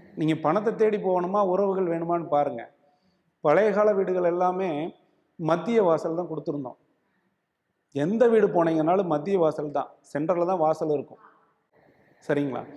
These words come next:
அங்க வந்து அண்ணன் தம்பி, மாமே மச்சான், அத்தை, உறவுகள், அண்ணன் தங்கையோட எல்லாத்தோட உறவுகளோட கூடி வாழ்ந்தோம். என்னைக்கு உச்ச வாசல்னு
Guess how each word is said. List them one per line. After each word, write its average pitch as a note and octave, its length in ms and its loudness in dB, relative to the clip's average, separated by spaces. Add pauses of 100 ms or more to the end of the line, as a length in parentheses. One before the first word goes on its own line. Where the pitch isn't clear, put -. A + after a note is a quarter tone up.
(200)
அங்க E3+ 320 0
வந்து F#3 280 2 (240)
அண்ணன் E3+ 320 -4
தம்பி, D#3+ 240 -2
மாமே E3 360 -2 (120)
மச்சான், D3 420 -6 (720)
அத்தை, C#3+ 380 0 (1200)
உறவுகள், F3 520 2 (560)
அண்ணன் F#3 340 -2
தங்கையோட D3 380 2 (180)
எல்லாத்தோட G3+ 680 2 (180)
உறவுகளோட G#3+ 480 0 (120)
கூடி A3 240 -2
வாழ்ந்தோம். E3 500 0 (360)
என்னைக்கு A3+ 500 -2 (120)
உச்ச B3 240 -8
வாசல்னு G#3 420 -2